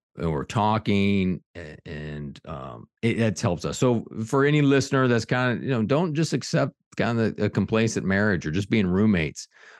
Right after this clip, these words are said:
or it's just, "I can't connect with my teenage daughter," just the way it is. No,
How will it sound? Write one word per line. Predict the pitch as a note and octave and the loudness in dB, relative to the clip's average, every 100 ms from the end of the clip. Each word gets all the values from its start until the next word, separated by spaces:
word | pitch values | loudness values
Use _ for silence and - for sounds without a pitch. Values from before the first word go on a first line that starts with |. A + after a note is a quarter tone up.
| _ | _
or | D2 F2 F2 E2+ D#2 - | -2 0 2 2 -2 -4
it's | E2 | -6
just, | - F#2 E2+ - - | 0 0 -2 -8 -6
"I | F#2 | -4
can't | F2 B2+ G#2 | 0 0 0
connect | A#2+ G#2+ G#2+ | 2 2 2
with | G2+ | 0
my | F2+ | 0
teenage | - A2 G2 E2 | 0 2 2 0
daughter," | F#2 F#2+ F#2+ D#2 | 0 2 2 0
just | A2 G#2+ - | 0 -2 -2
the | |
way | F2+ G#2+ G2 | 0 0 2
it | |
is. | G#2+ G#2 - - | 2 0 -2 -4
No, | G3 D4+ B3 | -2 0 -2